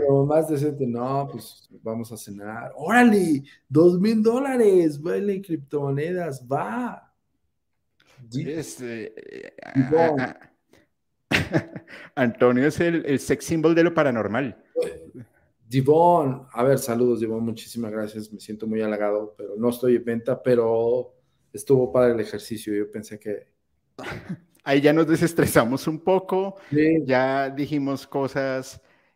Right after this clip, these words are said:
Speaker 2: eh, extrañas. Realmente fue el, el muñequito que me dio alguna idea y ¿qué te pasó ahora?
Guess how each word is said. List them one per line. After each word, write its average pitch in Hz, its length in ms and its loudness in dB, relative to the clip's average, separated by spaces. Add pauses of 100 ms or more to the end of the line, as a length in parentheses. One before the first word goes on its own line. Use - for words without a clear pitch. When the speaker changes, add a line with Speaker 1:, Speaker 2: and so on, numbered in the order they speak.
(100)
Speaker 2:
eh, 113 720 -4
extrañas. 147 760 -4
Realmente 131 640 -2
fue 147 180 0
el, 147 340 -6
el 135 120 -4
muñequito 123 580 -6
que 139 260 -6
me 123 160 -4
dio 110 120 -4
alguna 120 260 -6
idea 123 360 -6
y 98 300 -12 (920)
¿qué 147 120 -4
te 151 120 -6
pasó 117 260 -6
ahora? 104 320 -6